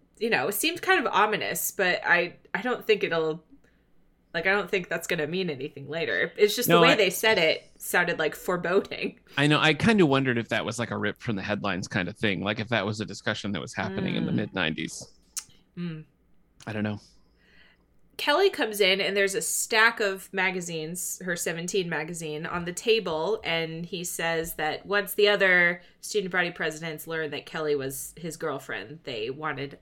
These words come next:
Speaker 1: autograph copies.
Speaker 2: Which
Speaker 1: And
Speaker 2: feels creepy to me.
Speaker 1: It is. It is.
Speaker 2: Okay.
Speaker 1: Yeah. Uh,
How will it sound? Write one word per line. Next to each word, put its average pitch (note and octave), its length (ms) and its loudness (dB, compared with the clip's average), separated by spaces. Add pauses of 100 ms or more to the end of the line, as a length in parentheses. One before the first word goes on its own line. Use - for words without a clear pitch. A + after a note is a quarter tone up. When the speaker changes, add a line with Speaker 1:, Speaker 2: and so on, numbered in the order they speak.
(120)
Speaker 1:
autograph D3 600 -8 (140)
copies. - 640 -10 (880)
Speaker 2:
Which E3 140 8
Speaker 1:
And - 100 0
Speaker 2:
feels F4 200 6
creepy B2+ 500 8
to - 140 -2
me. C#2 160 -2
Speaker 1:
It A3+ 120 8
is. D3+ 400 2 (120)
It F#3 140 4
is. - 220 -2
Speaker 2:
Okay. - 240 0 (180)
Speaker 1:
Yeah. - 240 -6 (260)
Uh, G3 180 2